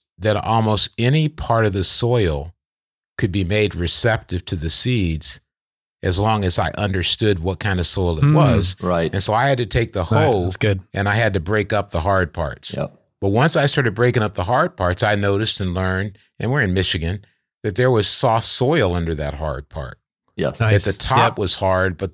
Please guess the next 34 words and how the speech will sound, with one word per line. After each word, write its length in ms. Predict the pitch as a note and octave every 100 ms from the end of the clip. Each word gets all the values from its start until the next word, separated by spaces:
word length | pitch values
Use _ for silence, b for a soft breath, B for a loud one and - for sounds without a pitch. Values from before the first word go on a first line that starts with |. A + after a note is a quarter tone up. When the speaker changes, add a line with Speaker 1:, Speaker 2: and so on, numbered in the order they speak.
| _
Speaker 1:
when 180 | - G#2
I 120 | G#2
got 260 | G#2+ A2 F2+
down 300 | G2+ C3 D#3
there, 180 | F#2 F2+
it 120 | F#2
was 140 | F#2
soft. 500 | - C#3+ C3+ D#2 - - b b b b
I 160 | G#2+ A2+
had 220 | C3 A#2
to 80 | G2
rake 400 | F#2+ A2+ D3 -
out 280 | G#2 G#2+
rocks. 720 | - A#2 B2 D#2 - - - _ _
There 100 | G2
were 100 | F#2
rocks 440 | F#2+ A#2 A#2+ -
in 140 | G2 E2
there. 280 | D#2 C#2+ - _ _ _
And 120 | G#2+
so 160 | - B2
when 160 | A2
I 300 | B2+ F3+ F3 _ _ _ _
look 500 | - D#2 F#2 A#2+ C#3+
at 60 |
the 80 | C#3
parable 320 | G#2 G2+ F#2+
of 60 | F2+
the 40 |
sower, 520 | F2+ - E3+ G2+ F#2 - _ _ _ _ _
I 200 | A2+ C3+
see 280 | F#3+ - C#3
Jesus 480 | G2+ A2 B2 A2 A2
saying, 560 | - G#2+ G2 G2 G2